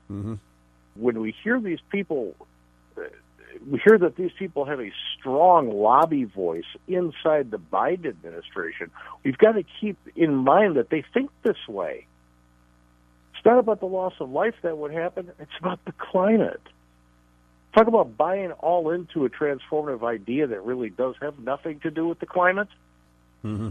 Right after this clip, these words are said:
Speaker 2: Here we are. Here we are. This is the mindset that we have to deal with today. And, and it's, it's shocking to me, really.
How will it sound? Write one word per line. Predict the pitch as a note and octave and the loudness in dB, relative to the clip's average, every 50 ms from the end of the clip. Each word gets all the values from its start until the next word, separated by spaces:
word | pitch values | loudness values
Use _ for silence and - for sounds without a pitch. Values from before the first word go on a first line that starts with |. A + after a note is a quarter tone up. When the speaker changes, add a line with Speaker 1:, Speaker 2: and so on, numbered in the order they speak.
| G2 - | -6 -4
Speaker 2:
Here | D3+ D#3+ E3 | 0 2 4
we | E3 D#3+ | 4 6
are. | D#3 F3+ F3+ B2 - - - _ _ _ _ _ _ _ _ _ _ _ | 6 6 4 4 0 -6 -14 _ _ _ _ _ _ _ _ _ _ _
Here | - F3+ F#3+ | 4 6 8
we | F#3 F3 F3 | 8 8 6
are. | F#3 G3 D#3 - - G2 | 4 2 0 -2 -4 -6
This | B2 C#3 - - | -6 -6 -6 -6
is | F3 E3 | -4 -4
the | F#3+ | -2
mindset | E3 E3 E3 F3 F3+ F3 - - E3 D3+ | -2 -2 -4 -6 -6 -8 -8 -10 -8 -6
that | - D3 C#3 | -6 -6 -6
we | D3 D3+ | -6 -6
have | D3+ - | -8 -8
to | - C3 | -10 -12
deal | A#2 C3 D3 D3+ D3+ C#3 | -8 -6 -4 -4 -4 -4
with | A#2 G2 F2+ - _ - | -6 -10 -12 -12 _ -10
today. | G2+ D#2+ F2+ E2 C#2+ - - _ _ _ _ _ _ _ _ _ _ _ _ _ _ - | -8 -6 -6 -6 -8 -8 -12 _ _ _ _ _ _ _ _ _ _ _ _ _ _ -2
And, | G2+ A#2+ A2+ A#2 | 0 0 2 2
and | A2 A#2+ A#2+ | 0 0 0
it's, | G#2 F#2+ - - | -2 -2 -4 -2
it's | G#2 A2 A#2 - - - - | -2 -2 -2 -2 -4 0 2
shocking | - E3+ D3 D#3+ - - A#2+ F2 D#2 | 2 2 2 2 0 0 -2 -2 -2
to | - G2+ | -6 -6
me, | F#2 E2+ E2 D#2 | -4 -4 -4 -4
really. | C#2+ D#2+ D#2+ C#2+ A#1+ A1 - | -2 -2 -2 -2 -4 -6 -10